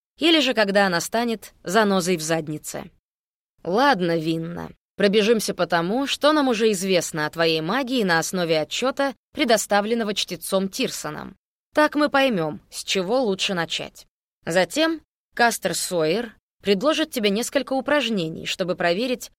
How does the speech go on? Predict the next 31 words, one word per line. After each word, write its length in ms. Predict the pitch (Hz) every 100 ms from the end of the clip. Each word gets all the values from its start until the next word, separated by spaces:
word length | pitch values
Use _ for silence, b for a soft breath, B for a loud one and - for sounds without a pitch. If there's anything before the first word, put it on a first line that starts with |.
| _ -
как 220 | 208 190
хорошо 540 | - 180 156 - 202
ты 240 | 208 190 180
понимаешь 580 | 202 262 285 180 156
свою 240 | - 175 170
магию 480 | 165 175 180 214 208
и 160 | 220
владеешь 560 | 233 294 254 208 165 -
ею, 420 | 180 160 151 - _ _ _
говорит 380 | 185 196 202 196
мне 160 | 175
старейшина 580 | 170 190 185 175 - 170
Найпан, 500 | 170 247 233 165 160 - _ _
дружелюбно 540 | 180 202 220 311 226 190
сверкая 480 | 190 185 - 196
темными 400 | 175 208 175 165
глазами 500 | 160 165 160 202 262
и 60 | 220
широко 380 | - 170 160 185
улыбаясь. 720 | 180 185 165 156 - - - _ _ _ _ _ _
Я 220 | 180 220
киваю, 640 | 214 208 180 254 269 165 -
но 120 | 208
тут 220 | 202 285 220
же 100 | 226
начинаю 420 | 190 - 202 190
нервничать 600 | 226 269 175 165 - -
из-за 240 | 160 170
отчета 400 | 175 - 254 220
чтеца 440 | 196 - 190 - 233
Тирсона. 640 | - 196 - 160 -